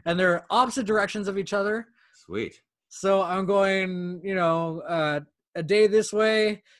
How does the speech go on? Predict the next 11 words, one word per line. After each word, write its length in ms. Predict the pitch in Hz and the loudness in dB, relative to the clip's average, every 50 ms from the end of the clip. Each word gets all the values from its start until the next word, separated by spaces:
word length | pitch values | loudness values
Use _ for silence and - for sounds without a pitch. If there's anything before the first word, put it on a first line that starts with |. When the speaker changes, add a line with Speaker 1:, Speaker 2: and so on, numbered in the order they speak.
| _ _ _ _ _ _ | _ _ _ _ _ _
Speaker 1:
you 80 | 170 170 | -6 -4
know, 100 | 170 170 | -2 -2
and 240 | 170 170 170 170 170 | 0 0 0 0 0
then 320 | 170 170 170 170 165 160 _ _ _ _ - | 0 -2 -2 -4 -6 -8 _ _ _ _ -4
turning 240 | - 202 208 208 202 | -2 0 0 0 0
around, 380 | 196 196 196 196 196 196 190 185 | 0 0 2 2 2 0 0 0
going 220 | 180 190 190 185 | 2 2 2 0
a 40 | 185 | 0
day 240 | 170 185 190 196 185 | 0 0 0 2 2
that 300 | 185 185 185 185 185 185 | 4 4 4 4 4 2
way. 380 | 185 185 185 190 185 180 170 | 0 0 0 0 -2 -4 -6